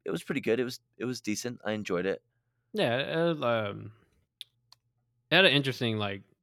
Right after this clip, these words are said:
Speaker 2: story, like, as far as, like, the way it flowed.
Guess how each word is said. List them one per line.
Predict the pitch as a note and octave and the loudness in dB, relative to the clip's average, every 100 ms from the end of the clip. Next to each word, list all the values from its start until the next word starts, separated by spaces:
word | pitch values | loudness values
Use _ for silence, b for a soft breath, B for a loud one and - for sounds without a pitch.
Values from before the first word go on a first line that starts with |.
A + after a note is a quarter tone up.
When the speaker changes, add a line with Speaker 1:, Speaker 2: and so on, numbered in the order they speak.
| _ G#3+ _ _ _ _ _ _ _ _ _ _ _ _ - | _ -20 _ _ _ _ _ _ _ _ _ _ _ _ -20
Speaker 2:
story, | - - A2+ A2+ A#2 | -6 0 4 4 4
like, | G#2+ G2+ G2+ - - | 0 -4 -6 -14 -6
as | A2+ - | -6 0
far | A#2 A2+ | 2 2
as, | G#2 | 0
like, | G2+ G2 - - _ _ - | -4 -8 -12 -20 _ _ -6
the | A#2 | 0
way | A2 G#2+ | 2 2
it | G#2 - | 0 -6
flowed. | - G#2+ G#2+ G#2+ | -4 -2 -2 -4